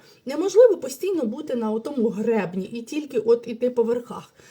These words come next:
Це все одно, що ми постійно їли б тільки там, припустимо, ну, солодкі булочки. А,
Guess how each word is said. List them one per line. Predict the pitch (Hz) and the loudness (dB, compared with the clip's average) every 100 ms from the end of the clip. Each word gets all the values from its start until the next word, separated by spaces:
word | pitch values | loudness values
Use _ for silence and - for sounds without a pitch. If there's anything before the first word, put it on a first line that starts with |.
| - | -20
Це | - 330 | -12 -6
все | - | 0
одно, | 392 370 466 | 0 2 2
що | 359 294 | 0 -4
ми | 320 | -6
постійно | - - 370 370 254 | -8 -8 -6 -2 -2
їли | 226 302 302 | -2 -2 -4
б | - | -6
тільки | 269 294 254 | -10 -6 -4
там, | 247 226 226 | -2 -2 0
припустимо, | 226 233 240 269 262 | -2 -2 -8 -6 -2
ну, | 220 | -2
солодкі | 220 254 262 254 - 202 202 - _ | -2 -2 -2 -4 -2 -2 -2 -14 _
булочки. | 226 240 269 202 180 - - - - - - - _ _ - | -8 -4 0 0 -2 -8 -12 -14 -20 -20 -20 -20 _ _ -4
А, | 226 208 196 | 0 0 -2